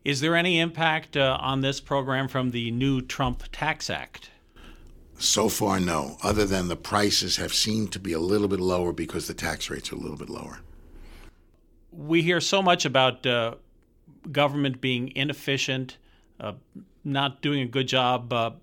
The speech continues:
Speaker 1: how the private sector works better. How would you assess the success of this government program?
Speaker 2: This particular program has been extremely successful. The,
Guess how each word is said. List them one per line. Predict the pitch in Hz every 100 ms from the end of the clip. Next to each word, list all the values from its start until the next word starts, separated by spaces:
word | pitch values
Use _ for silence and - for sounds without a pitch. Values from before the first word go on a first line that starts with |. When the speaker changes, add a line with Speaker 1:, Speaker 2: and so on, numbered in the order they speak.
| -
Speaker 1:
how | 110 117
the | 110
private | - 143 135 139
sector | 135 123 123
works | 120 120 -
better. | 127 123
How | 160 285
would | 185
you | 151
assess | 131 - 160 143 -
the | 120
success | - 113 - 151 127 120
of | 98
this | 117 127
government | - 110 98 95 85
program? | - 104 82 - - -
Speaker 2:
This | 123
particular | - 120 - 110 - 98
program | - 92 85 85 78
has | 80
been | - - 80 -
extremely | 85 - - - 117 113 113 98 85
successful. | - 95 - 80 82 - 82 80 - - - - - - - -
The, | 85